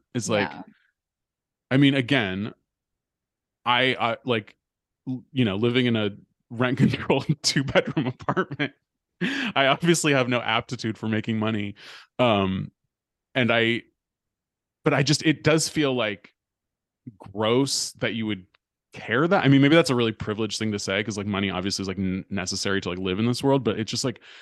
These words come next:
Speaker 1: it's so gross to, like, care that much about making money. I don't know.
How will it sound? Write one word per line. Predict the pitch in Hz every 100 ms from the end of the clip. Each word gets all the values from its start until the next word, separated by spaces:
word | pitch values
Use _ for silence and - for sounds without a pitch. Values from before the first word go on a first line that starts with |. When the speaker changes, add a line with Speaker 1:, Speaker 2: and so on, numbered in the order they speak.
| -
Speaker 1:
it's | 123 -
so | 135 135
gross | 110 110 113
to, | 110
like, | 92
care | - - 98
that | 113 120
much | 139 135
about | 131 113 - _ _ _ _ _ _
making | - 87 98 - 104
money. | 82 120 180 -
I | 101
don't | 107
know. | 87 87